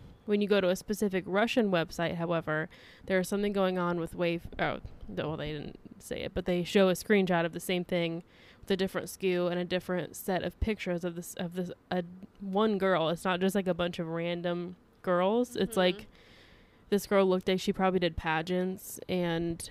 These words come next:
Speaker 1: has a bunch of, like, yeah, like, has a bunch of pictures of her, like, dressed up, and, um, there's definitely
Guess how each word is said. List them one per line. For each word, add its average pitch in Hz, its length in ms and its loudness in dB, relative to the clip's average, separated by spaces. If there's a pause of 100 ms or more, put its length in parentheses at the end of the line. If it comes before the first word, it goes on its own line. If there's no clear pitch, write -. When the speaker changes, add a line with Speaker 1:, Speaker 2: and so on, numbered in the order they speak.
Speaker 1:
has 185 200 2
a 185 60 2
bunch 180 260 2
of, 185 140 0
like, 175 400 0 (880)
yeah, 165 300 -8 (180)
like, 190 140 -6
has 190 200 -2
a 190 60 -4
bunch 185 240 -2
of 180 260 -4
pictures 202 540 2
of 185 100 0
her, 196 160 4
like, 180 160 2
dressed 180 340 0
up, 196 280 0 (580)
and, 175 380 -2
um, 147 360 -6 (560)
there's 185 200 -4
definitely 180 840 0